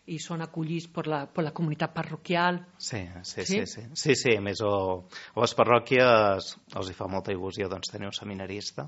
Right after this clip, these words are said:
Speaker 2: no? I tothom se n'alegra, és una cosa, bueno, és una cosa que tots preguen per ells, no? Estan molt contents. És,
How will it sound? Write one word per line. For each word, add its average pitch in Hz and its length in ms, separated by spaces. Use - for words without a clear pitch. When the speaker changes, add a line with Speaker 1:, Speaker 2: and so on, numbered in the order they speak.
Speaker 2:
no? 98 180
I 95 140
tothom 85 320
se - 140
n'alegra, 98 720
és 95 140
una 92 160
cosa, 90 520
bueno, - 280
és 107 140
una 104 140
cosa 104 280
que 104 160
tots 113 240
preguen 104 360
per 104 140
ells, 107 360
no? 104 180
Estan 107 240
molt 98 160
contents. 110 400
És, 107 160